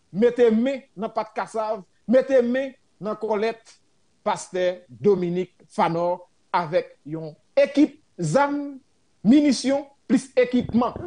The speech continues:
inifòm. N ap vini avèk detay yo, mwen avèk Blaise Peterson. Nan ladwàn nan Cap Ayisyen, medam, mesye, otorite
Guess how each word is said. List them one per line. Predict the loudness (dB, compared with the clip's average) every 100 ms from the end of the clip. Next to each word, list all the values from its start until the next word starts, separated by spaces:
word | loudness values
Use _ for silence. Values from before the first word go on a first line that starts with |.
| -2
inifòm. | 0 0 -2 -8 -10 _ _ _ -6
N |
ap | -4 -2
vini | -2 0 -2 -8 -6
avèk | -4 -2
detay | -4 -4 -4 -4
yo, | -4 -6
mwen | -10 -8
avèk | -6 -4 -4 -6
Blaise | -12 -4 -4 -4
Peterson. | -10 -10 -10 -20 _ _ -20 _ _ -20 -6
Nan | 0 2 2 0
ladwàn | 0 0 0 0 -2 -6
nan | -16 -16 -12
Cap | -2 -2 -2 -8
Ayisyen, | -6 -4 -6 -10 -10 -8 -6 -8 _ _
medam, | -6 -4 -4
mesye, | -6 -10 -14 -14 _ _ _ _ _
otorite | 2 4 4 2 0 0 0 -2